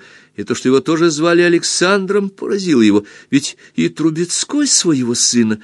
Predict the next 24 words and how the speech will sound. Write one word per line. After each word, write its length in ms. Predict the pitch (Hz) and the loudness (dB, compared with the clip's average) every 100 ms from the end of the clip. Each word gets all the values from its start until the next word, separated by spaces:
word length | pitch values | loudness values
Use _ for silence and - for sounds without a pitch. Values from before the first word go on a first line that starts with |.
| - _ | -12 _
от 140 | - | -10
какой-то 260 | - 135 135 | -6 -4 -2
шведки 520 | - 135 143 113 120 | -2 2 2 2 -2
назвал 360 | 120 110 120 101 | -4 0 0 0
когда-то 380 | 117 113 113 - - _ | -2 -2 -2 -8 -14 _
Бецкий, 840 | 123 180 165 110 - - - 98 - _ _ _ _ | -2 2 2 0 -2 -2 -2 -4 -6 _ _ _ _
и 260 | - 101 104 | -2 2 4
Румянцев 840 | 104 107 107 139 240 247 - 240 | 2 2 2 2 2 0 -4 -4
назвал 360 | 233 214 202 190 | -2 0 0 0
приблудного 500 | 180 165 170 143 151 | -2 0 0 0 -2
сына 320 | - 147 120 - _ | -2 -2 -2 -6 _
Мянцев. 680 | - 123 131 110 98 - 95 - - | -8 -2 0 0 -2 -4 -4 -8 -10
Это 120 | - | -6
было 140 | 98 90 | -2 0
в 60 | |
обычае. 580 | 82 113 151 - 214 208 - _ _ _ _ | 0 -2 -4 -4 -6 -8 -10 _ _ _ _
Может, 200 | 101 - | -10 -6
и 40 | |
папенька 600 | 101 - 151 180 254 240 | -6 -4 -4 -4 -10 -8
ему 160 | 247 247 | -6 -6
последовал. 640 | 208 170 - 113 98 107 117 _ _ _ _ _ _ _ _ _ _ _ _ _ | -6 -8 -4 -4 -2 -6 -8 _ _ _ _ _ _ _ _ _ _ _ _ _
Так 200 | - - | -10 -10
и 40 | - | -12
теперь... 340 | - 90 98 | -4 -2 -2